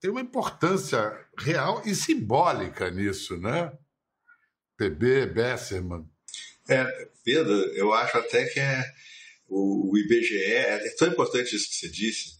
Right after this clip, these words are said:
Speaker 2: e, e o Maílson, outros, porque, ah, o I B G E se consolidou como órgão de Estado antes mesmo da gente começar a utilizar essa expressão,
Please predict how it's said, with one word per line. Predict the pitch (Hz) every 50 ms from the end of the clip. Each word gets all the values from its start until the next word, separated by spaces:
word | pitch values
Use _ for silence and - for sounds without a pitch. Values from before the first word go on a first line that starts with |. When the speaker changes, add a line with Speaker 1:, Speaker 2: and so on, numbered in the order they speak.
| _ _ _ _ _ _ _ _ _ _
Speaker 2:
e, | - 87 90 90 85
e | 82 - - - 80 80 80 80 80
o | 78 73 - - _ _ _ -
Maílson, | - - - 104 110 104 95 - - - 90
outros, | 101 104 104 -
porque, | - - 101 - - - 104 104 104 107 - - - - - - - - _ -
ah, | 87 90 92 92 92 92 92 90 - -
o | 110
I | 117 123
B | - 123 120
G | 120 123
E | 127 139
se | 135 - -
consolidou | - 143 139 - - 135 113 104 95 85 95 95 92
como | - 90 90 90 90
órgão | - - 113 120 95 92 92
de | 90 78
Estado | 80 - - - - - 117 127 123 - - 85 85 - -
antes | 127 147 175 - - 113 107
mesmo | 131 156 170 175 151
da | 156 143
gente | 139 143 139 -
começar | - 143 127 117 110 - - 123
a | 123 127
utilizar | 123 - 127 117 107 98 87 87 101 98 92
essa | - - 120
expressão, | 120 - - - 113 95 - - - 98 98 101 98